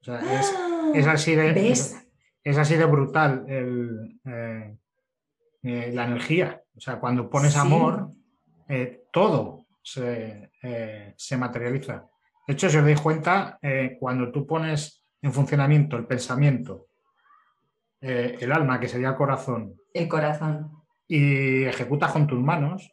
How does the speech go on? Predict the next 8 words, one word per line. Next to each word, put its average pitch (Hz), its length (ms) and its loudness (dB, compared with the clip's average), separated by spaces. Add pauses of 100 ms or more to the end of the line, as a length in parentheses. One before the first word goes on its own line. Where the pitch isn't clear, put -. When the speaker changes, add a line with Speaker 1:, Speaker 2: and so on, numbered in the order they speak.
Speaker 1:
que 135 120 -6
son 139 340 0
la 120 160 -2
extensión 127 880 -2 (100)
de 131 180 -4
tu 113 220 -8
propio 147 320 -4
corazón. 139 680 -4